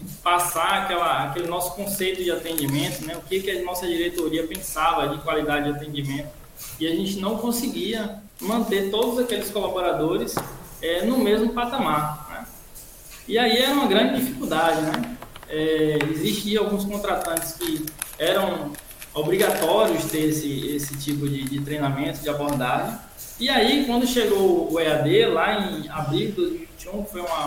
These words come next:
uma decisão muito assertiva da nossa diretoria, é, a gente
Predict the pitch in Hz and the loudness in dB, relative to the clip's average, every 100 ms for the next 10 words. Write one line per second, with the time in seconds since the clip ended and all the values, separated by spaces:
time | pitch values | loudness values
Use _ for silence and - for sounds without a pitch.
0 | 139 147 151 151 - 160 160 - 147 185 | -4 -6 -6 -8 -8 -10 -10 -10 -10 -10
1 | 151 170 160 151 151 147 147 139 139 139 | -8 -6 -4 -4 -6 -10 -10 -4 -4 -4
2 | 127 135 - - - - - - - - | -6 -4 -6 -6 -16 -20 -20 -20 -18 -4
3 | 139 143 143 143 143 123 190 202 233 - | 0 4 4 4 4 2 0 2 2 2
4 | 277 285 | 2 2